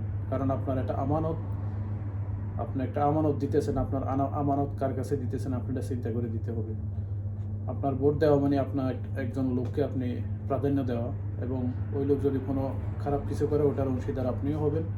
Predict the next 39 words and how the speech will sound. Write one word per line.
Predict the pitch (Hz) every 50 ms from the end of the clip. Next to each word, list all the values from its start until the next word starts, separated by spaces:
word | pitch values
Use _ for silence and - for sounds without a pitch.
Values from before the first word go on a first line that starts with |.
| - - - - - - - - -
আর | 123 123
যদি | - 131 123 127
ভালো | 123 131 147 165
কিছু | 160 165 185 - 190
করে, | 170 185 185
ওটার | 196 190 156 147 156 151
অংশীদার | 143 135 - 143 135 135 131
আপনিও | 127 - - 123 120 120
হবেন। | - - 113 - - - - - - - - - - - - - - - - -
আপনি | - - - 147
যদি | 143 147 143 147
মারাও | 143 139 139 156 170 185 185
যান, | 170 165 135 110 101 - - - - - - 139 135
যতদিন | 143 143 - 147 139 143 139 135 131 131 - - - - 107 107 -
এই | 139 139
লোকে | 143 139 143 143 - 139
ভালো | 120 127 135 147 156
কাজ | 151 160 147
করবে, | - - 147 131 127 147 - - - - - - - - - - - - - -
ওটার | - - 127 143 135
অংশ | 135 135 135 -
অবশ্যই | 151 143 135 - - - 131
আপনি | 113 - 131 127 113
পাবেন। | 127 120 107 107 101 - - - - - - - - - - - - - - - - -
তাই | - 135
আপনার | 135 127 - 139 139 131 139 135
এক | 139 135 127 - -
ভোট | 131 147 165 - - - - - - - - - - - -
আমাদের | - 131 131 131 127 - 151 -
কাছে | - 143 143
মনে | 143 135 131 131
হয় | 131 135 135 131
সামা-, | - - 139 135 135 - - - - - - - -
সামান্য | - - 139 135 139 139 139 135
কিছু, | 123 123 113 131
আসলে | 120 104 - 135 131
সামান্য | - 135 127 131 131 127 123
কিছু | - - - - 127
না। | 135